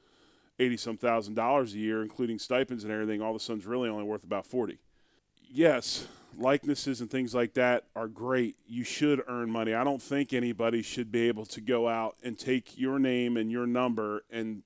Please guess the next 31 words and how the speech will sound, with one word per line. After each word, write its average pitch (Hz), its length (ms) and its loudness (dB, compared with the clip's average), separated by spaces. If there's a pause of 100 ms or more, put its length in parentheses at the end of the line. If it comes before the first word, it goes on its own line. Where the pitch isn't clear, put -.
print 127 280 -4
a 113 40 -2
bunch 120 300 -4
of - 80 -20
T-shirts 123 540 -4
off 117 380 0 (580)
for 113 360 -2
a 95 80 -6
dollar 120 400 0
fifty 120 400 -2
a 110 40 0
T-shirt 113 680 -2
and 110 160 -6
sell 120 260 -4
'em 113 100 -6
for 107 140 -10
twenty-five 110 760 2
and 101 120 -4
make 104 180 -2
a 101 40 -6
bunch 95 280 -6
of 98 60 -8
money 95 220 -6
off 67 240 -12
of 57 60 -12
you. 52 140 -12 (1000)
I 127 60 4
don't 120 200 0
agree 110 260 -2
with 101 140 -6
that. 87 240 -4